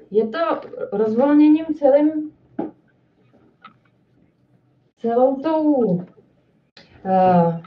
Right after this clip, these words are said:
je to, nebo takhle, jak to říct úplně nejvíc srozumitelně, eh,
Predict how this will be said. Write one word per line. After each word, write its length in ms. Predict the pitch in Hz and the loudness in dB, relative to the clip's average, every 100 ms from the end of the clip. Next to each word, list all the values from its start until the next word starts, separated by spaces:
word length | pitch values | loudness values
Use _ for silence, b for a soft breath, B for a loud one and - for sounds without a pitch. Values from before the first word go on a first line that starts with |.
| 190 | 2
je 140 | 240 | 2
to, 260 | 339 - - | 2 -6 -6
nebo 240 | 208 190 | -6 -4
takhle, 420 | 202 202 165 160 - _ _ _ _ | -4 -4 -6 -8 -12 _ _ _ _
jak 200 | 190 - | -18 -2
to 120 | 226 | 0
říct 220 | 220 226 - | 0 -4 -8
úplně 280 | - 220 214 | -2 0 4
nejvíc 320 | 214 220 - | 2 2 -2
srozumitelně, 920 | 214 196 208 202 202 190 185 180 180 180 | -6 -6 -8 -8 -6 -4 -4 -4 -6 -6
eh, 880 | 180 175 175 170 170 170 170 165 | -2 0 0 -2 -4 -4 -6 -8